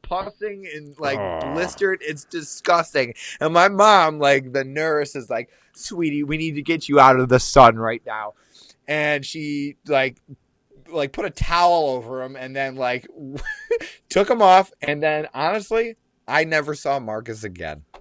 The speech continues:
Speaker 2: Re-, whoa,
Speaker 1: Can you
Speaker 2: really?
Speaker 1: blame him?
Speaker 2: He, so
Speaker 1: We're
Speaker 2: Mar-
Speaker 1: friends on Facebook, but, uh,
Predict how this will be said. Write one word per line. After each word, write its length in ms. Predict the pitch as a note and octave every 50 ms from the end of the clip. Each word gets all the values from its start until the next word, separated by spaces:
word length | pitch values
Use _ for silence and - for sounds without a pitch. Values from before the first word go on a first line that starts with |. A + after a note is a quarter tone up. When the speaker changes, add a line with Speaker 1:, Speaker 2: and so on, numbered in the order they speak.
| - - - - -
Speaker 2:
Re-, 320 | D#2 D#2+ F2+ G#2+ D3 F3+ G3+
whoa, 520 | - G#2+ G#2+ A2 A2+ B2+ E3+ G#3 G#3 F3+
Speaker 1:
Can 160 | D3 B2 A2 B2
you 100 | B2+ B2
Speaker 2:
really? 380 | C#3+ F3 G3+ - - A2+ B2 C3+
Speaker 1:
blame 40 | D3+ D3+ D#3
him? 60 | D#3+ _ _ _ _ _ _ _ - - - - - - _ - - _ - - - - -
Speaker 2:
He, 260 | - C#3+ E3+ G3+ D#3 A#2+
so 160 | - - D3+
Speaker 1:
We're 140 | C3 F3 F3
Speaker 2:
Mar- 80 | E3 G3+
Speaker 1:
friends 240 | G#3+ A#3 A#3+ G#3
on 180 | G3+ D#3+ C#3+ B2
Facebook, 560 | - - D#3+ F#3+ G3 - - A#2 A2 G#2 F#2 E2
but, 220 | F2 F#2+ G2+ G2 F#2+
uh, 200 | F#2+ F2+ F2+ F2